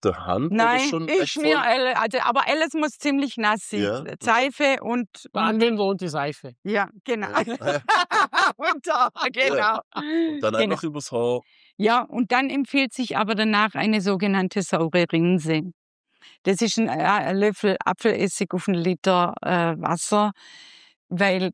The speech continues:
Speaker 2: das, äh, die Haarschuppen dann wieder schließt.
Speaker 1: Okay.
Speaker 2: Die
Speaker 1: Boah,
Speaker 2: Öff-, die
Speaker 1: aber
Speaker 2: Seife öff-
Speaker 1: Apfelessig ist schon auch ein
Speaker 2: Ja, aber nur ein
Speaker 1: Haarproblem.
Speaker 2: Esslöffel
Speaker 1: Ja.
Speaker 2: auf
Speaker 1: Okay.
Speaker 2: einen Liter.
Speaker 1: Okay.
Speaker 2: Also das ist
Speaker 1: Und mit dem dann quasi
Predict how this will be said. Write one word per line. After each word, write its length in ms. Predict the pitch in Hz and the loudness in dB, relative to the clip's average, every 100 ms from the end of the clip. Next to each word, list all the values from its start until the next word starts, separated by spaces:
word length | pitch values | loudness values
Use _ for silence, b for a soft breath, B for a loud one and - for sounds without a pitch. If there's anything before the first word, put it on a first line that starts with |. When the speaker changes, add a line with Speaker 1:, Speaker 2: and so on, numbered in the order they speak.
| - | 0
Speaker 2:
das, 380 | 202 190 - | 0 0 -6
äh, 380 | - 202 196 196 175 | -2 2 4 2 0
die 140 | 190 196 | -2 2
Haarschuppen 600 | 180 196 - 214 - 202 | 2 2 0 -2 0 2
dann 220 | 190 185 | 2 2
wieder 180 | 175 180 | 0 0
schließt. 800 | 180 - 175 185 175 - - - _ | -2 0 0 2 0 -4 -14 -20 _
Speaker 1:
Okay. 340 | - - 95 107 | -12 -2 -2 0
Speaker 2:
Die 160 | - 196 | 0 0
Speaker 1:
Boah, 280 | - 190 175 | 2 0 0
Speaker 2:
Öff-, 60 | |
die 80 | 160 | -2
Speaker 1:
aber 20 | 190 | 2
Speaker 2:
Seife 360 | 196 185 185 | 2 2 0
öff- 20 | - | 0
Speaker 1:
Apfelessig 380 | 95 - 98 | -2 -4 -4
ist 160 | 95 90 | -4 -4
schon 140 | 101 | -6
auch 500 | 98 92 98 95 90 90 | -6 -2 -2 -2 -2 0
ein 60 | |
Speaker 2:
Ja, 120 | 240 | 0
aber 200 | - 226 | 0 0
nur 180 | 269 294 | 2 2
ein 120 | 262 | 0
Speaker 1:
Haarproblem. 260 | 262 - 254 | 0 0 0
Speaker 2:
Esslöffel 580 | 254 - 233 220 - 208 | 0 -2 0 0 0 0
Speaker 1:
Ja. 500 | 202 170 - _ - | 0 -2 -10 _ -6
Speaker 2:
auf 80 | 202 | 0
Speaker 1:
Okay. 100 | 226 | 2
Speaker 2:
einen 80 | |
Liter. 500 | 202 208 - 185 180 175 | 2 0 2 0 0 -4
Speaker 1:
Okay. 200 | 175 - | -8 -4
Speaker 2:
Also 160 | 165 175 | -2 -2
das 260 | - 165 | -4 -6
ist 180 | 175 - | -8 -8
Speaker 1:
Und 80 | 98 | -2
mit 180 | 107 - | -2 0
dem 180 | 113 127 | 2 4
dann 180 | 131 120 | 2 4
quasi 420 | 120 117 113 | 2 2 0